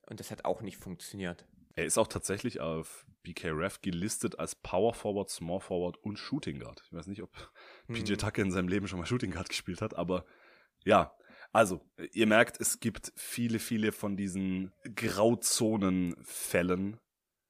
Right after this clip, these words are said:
Speaker 2: Du hast natürlich, also gerade wenn wir jetzt das, die drei großen Beispiele, die man sich in dieser Saison natürlich bislang angucken kann,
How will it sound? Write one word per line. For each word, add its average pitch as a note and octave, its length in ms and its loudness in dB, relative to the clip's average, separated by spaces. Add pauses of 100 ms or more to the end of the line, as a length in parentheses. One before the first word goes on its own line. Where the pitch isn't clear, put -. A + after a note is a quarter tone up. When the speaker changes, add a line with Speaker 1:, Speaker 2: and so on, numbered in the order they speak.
(420)
Speaker 2:
Du F#2 180 0
hast A2 260 4
natürlich, A2+ 500 0
also E2+ 160 -4
gerade F2+ 260 2
wenn F2+ 120 0
wir F2 80 0
jetzt - 180 -4
das, - 160 -10
die - 240 -10
drei F#2 200 4
großen F#2+ 360 -2
Beispiele, F2 440 2
die E2+ 120 -6
man F2 160 -2
sich E2 160 -10
in D2+ 80 -14
dieser A2 220 -2
Saison G2 280 -2
natürlich F#2 300 -6
bislang E2+ 280 -8
angucken D#2 380 -8
kann, E2 380 -4